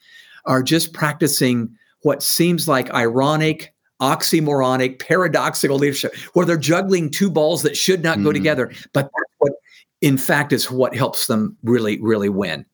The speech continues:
Speaker 1: So that's what the book is.
Speaker 2: So what's interesting is that you started this journey multiple years ago, and here you are releasing it, and what
Speaker 1: Yeah.
Speaker 2: some people would call the most tenuous or, you know,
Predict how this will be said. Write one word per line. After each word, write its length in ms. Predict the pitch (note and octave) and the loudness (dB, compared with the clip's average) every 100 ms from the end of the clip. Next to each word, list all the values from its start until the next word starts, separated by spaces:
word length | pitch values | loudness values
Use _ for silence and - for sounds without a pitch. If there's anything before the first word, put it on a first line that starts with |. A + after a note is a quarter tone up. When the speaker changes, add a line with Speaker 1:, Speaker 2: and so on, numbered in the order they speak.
| - | -8
Speaker 1:
So 360 | - A2 F#2+ - _ - - | -2 0 -2 -10 _ -10 -2
that's 220 | C#3+ - | 0 0
what 100 | E3+ | 0
the 80 | E3+ | 2
book 220 | A3+ C4 | 2 0
is. 260 | - - - _ _ _ _ _ _ - | -2 -6 -14 _ _ _ _ _ _ -2
Speaker 2:
So 160 | - | 2
what's 200 | E3 D#3 | 2 2
interesting 500 | G3+ A3+ E3 A2+ A#2+ | 0 2 0 2 0
is 140 | G#2 G2 | 2 2
that 120 | G#2 | 0
you 140 | A#2+ | 2
started 400 | C#3+ - A#2+ G#2+ | 0 2 2 2
this 180 | F#2+ F2+ | 0 -2
journey 380 | F2+ F#2 F#2 F2 | 0 0 2 0
multiple 420 | F2 G2 - F#2 | 0 -2 0 -2
years 320 | E2+ F2+ E2+ | 2 0 0
ago, 300 | F2 D#2+ D2+ | -2 -4 -4
and 140 | D#2+ F2 | -6 -8
here 260 | - B2 | 0 2
you 200 | A#2+ G#2+ | 2 2
are 300 | F#2 F2 E2 - - - - | 2 0 -2 -8 -20 -20 -2
releasing 580 | G2 F#2+ A2 A2 G#2+ F#2+ | 0 2 0 2 0 2
it, 220 | F2 F2 | 0 -2
and 160 | E2+ F2+ | -2 0
what 140 | F#2 | 0
Speaker 1:
Yeah. 120 | - | 0
Speaker 2:
some 140 | - A#2 | -2 0
people 240 | B2 G2+ | 0 2
would 160 | F#2+ F2 | 0 0
call 300 | G2 F#2 F2 | 0 2 2
the 40 | |
most 280 | F2 E2+ - | 0 -2 -4
tenuous 560 | - A#2+ - A2+ - - | -2 -2 2 0 0 0
or, 180 | E2 - - - - _ | -2 -4 -14 -20 -20 _
you 100 | G#2 | 2
know, 320 | F2+ E2+ E2+ | 2 2 0